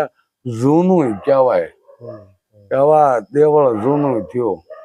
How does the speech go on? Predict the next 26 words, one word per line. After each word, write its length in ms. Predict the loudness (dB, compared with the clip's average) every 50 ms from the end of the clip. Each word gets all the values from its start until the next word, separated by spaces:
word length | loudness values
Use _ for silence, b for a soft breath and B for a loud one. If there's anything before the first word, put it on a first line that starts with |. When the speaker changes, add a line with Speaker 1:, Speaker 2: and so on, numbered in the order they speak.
| -20 _ _ _ _ _ _ _ _ _ _ _ _ _ _ -2
Speaker 1:
પડે 200 | 0 2 4 4 2 2 2
ગયા 340 | 2 4 4 4 2 0 0
દાંત 260 | 0 0 0 -2 -2 -2 -4 -2 0
માયલી, 520 | 0 2 2 0 0 0 -2 -2 -2 -4 -8 _ _ _ _ _ _ _ _ -6 -4
આ 120 | -2 -2 0 2
દેવળ 300 | 2 2 4 4 2 0 0 0
કે 100 | 0 -2 -2 0 -2
જૂનું 420 | -4 -2 -2 0 -2 -2 -2 -2 -2
તો 100 | -2 -2 -2 -2 _
થયું. 320 | -14 -10 -10 -10 -10 -12 _ _ _ _ _ _ _ -20 -18 -14 -6 -2
આ 140 | 0 0 2 2 0 2 2 2 2
એમ, 140 | 2 0 -2 -4 -8 -12 -14 _ _ b b b b b b b b b _ _ -6 -4
આ 60 | -4 -2 0
જંતર 460 | 0 0 0 0 0 0 2 0 0 0 -2 -2
કીધું 340 | -2 -2 0 -2 -2 -2 -2 -2
એને, 180 | -2 -4 -2 0 0 2
ઓલે 200 | 2 2 2 0 0 0 2
દેવળ 280 | 2 2 2 2 0 -2 -2
કીધું, 260 | -6 -6 -4 -2 -2 -2
આને 200 | -2 -2 -4 -6 -4 -4
જંતર 380 | -4 -4 -4 -4 -8 -10 -12 -12 _ -18
કીધું. 300 | -18 -12 -8 -6 -6 -6 -6 -10
જંતર 360 | -12 -12 -10 -4 -4 -4 -4 -4 -6
મારું 300 | -4 -4 -2 -2 -4 -6 -6 -8
ઝાંઝરું. 420 | -10 -10 -12 -20 -20 _ _ _ _ _ _ _ _ _ _ _ _ _ _ _
તૂટી 360 | -2 -2 0 2 2 0 0